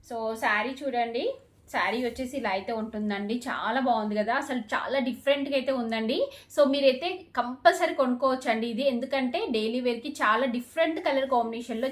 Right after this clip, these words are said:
చాలా బాగుంది శారీ అయితే. So, ఇలా అయితే వస్తుంది మనకి. దీనికి పళ్ళు పాటు చూడండి, పళ్ళు పాటు వచ్చేసి ఇలా ఇచ్చారండి. ఇలా వస్తుంది మనకి డిజైన్ అంతా కూడా పళ్ళు పాటులో. నెక్స్ట్ బ్లౌజ్ పీస్ చూపిస్తాను.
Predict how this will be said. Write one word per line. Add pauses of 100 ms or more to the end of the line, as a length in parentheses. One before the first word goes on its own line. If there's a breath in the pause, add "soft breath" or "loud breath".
చాలా
బాగుంది
శారీ
అయితే. (760 loud breath)
So, (220)
ఇలా
అయితే
వస్తుంది
మనకి. (280)
దీనికి (100)
పళ్ళు
పాటు
చూడండి, (640 soft breath)
పళ్ళు
పాటు
వచ్చేసి
ఇలా
ఇచ్చారండి. (340)
ఇలా
వస్తుంది
మనకి
డిజైన్
అంతా
కూడా
పళ్ళు
పాటులో. (920 soft breath)
నెక్స్ట్
బ్లౌజ్
పీస్
చూపిస్తాను.